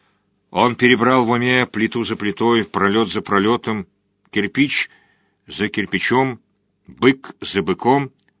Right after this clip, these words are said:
вспоминая, сравнивая, расценивая, пересчитывая, чтобы проверить, нет ли где ошибки. И все эти долгие часы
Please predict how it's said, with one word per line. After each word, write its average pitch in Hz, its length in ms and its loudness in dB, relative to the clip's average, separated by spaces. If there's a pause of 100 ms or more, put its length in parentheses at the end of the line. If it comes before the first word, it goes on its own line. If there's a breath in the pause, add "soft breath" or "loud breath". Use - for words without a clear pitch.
вспоминая, 120 840 -2
сравнивая, 113 880 -2
расценивая, 113 840 -2
пересчитывая, 120 800 -2
чтобы 113 380 -2 (500 soft breath)
проверить, 101 640 -2 (480 soft breath)
нет 104 320 -2
ли 123 80 0
где 104 200 -4
ошибки. - 680 -6 (1300)
И 127 140 4
все 170 340 4
эти 139 180 -2
долгие 135 360 0
часы 135 600 -2